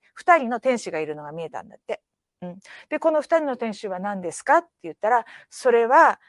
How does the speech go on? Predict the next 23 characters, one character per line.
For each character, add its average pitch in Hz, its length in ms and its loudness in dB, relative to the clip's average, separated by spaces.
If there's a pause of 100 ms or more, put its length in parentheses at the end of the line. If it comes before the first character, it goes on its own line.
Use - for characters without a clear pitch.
(320)
え 156 300 -6
ー、 - 40 -16 (260)
復 - 300 -8
活 339 320 0
の 370 320 -2
天 233 200 -4
使 - 140 -18
で 147 100 -10
す - 160 -8
よ」 240 80 0
っ - 20 -4
て 254 160 -20
言 156 100 -16
っ - 20 -20
た 131 140 -20
の。 113 80 -20 (1400)
そ - 180 -16
し - 100 -10
て 208 160 -2
す - 180 -12
ご 165 160 -2
い 180 60 -2
よ。 156 320 -6